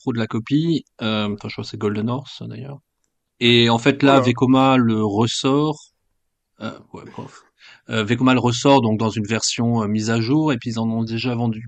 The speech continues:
Speaker 1: quelques-uns. Il y en a un qui va à Energylandia, donc en Pologne. Il y en a un qui va aux États-Unis, euh, dans le,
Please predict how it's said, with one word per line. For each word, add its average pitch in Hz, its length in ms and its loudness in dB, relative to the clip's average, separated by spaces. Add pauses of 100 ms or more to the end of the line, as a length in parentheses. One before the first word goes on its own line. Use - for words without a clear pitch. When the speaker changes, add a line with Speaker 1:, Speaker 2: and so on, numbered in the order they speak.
Speaker 1:
quelques-uns. 127 640 -4
Il 139 60 0
y - 20 -2
en 113 80 -2
a 110 40 -4
un 113 120 -4
qui 117 120 -10
va 113 140 -4
à 113 60 -2
Energylandia, 113 760 -2
donc 107 180 -6
en 107 60 -6
Pologne. 131 500 0
Il - 20 -2
y - 20 -2
en 110 100 -4
a 113 40 -2
un 113 80 -2
qui 117 140 -10
va 110 100 -6
aux 104 60 -4
États-Unis, 113 640 -4
euh, 107 120 -4
dans 113 120 -8
le, 107 60 -10